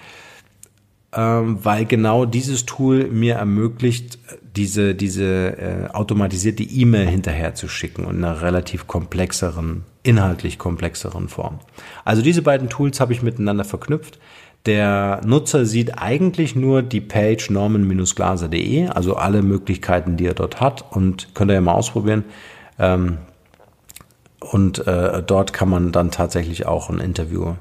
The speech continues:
äh, Termin buchen. Okay, das war das vierte Tool. Das fünfte Tool ist Slack.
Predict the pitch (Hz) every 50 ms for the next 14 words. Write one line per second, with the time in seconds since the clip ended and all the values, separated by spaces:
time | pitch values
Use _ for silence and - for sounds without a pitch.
0 | - - - 76 78 80 82 - - - - 80 78 85 87 85 85 80 - _
1 | _ _ _ _ _ _ _ _ _ _ _ _ _ _ - 120 120 117 - -
2 | - - - - _ _ _ _ _ _ _ _ _ _ _ _ _ _ _ _
3 | _ _ _ - 104 - 147 143 117 95 85 82 - 113 123 120 - 139 135 127
4 | 127 123 123 117 110 107 - - - - - - - 110 104 110 113 113 127 120
5 | - - 170 175 175 160 127 - 156 165 165 165 160 127 - 147 135 131 - -
6 | 113 101 - - - - 92 90 87 98 113 139 160 170 170 -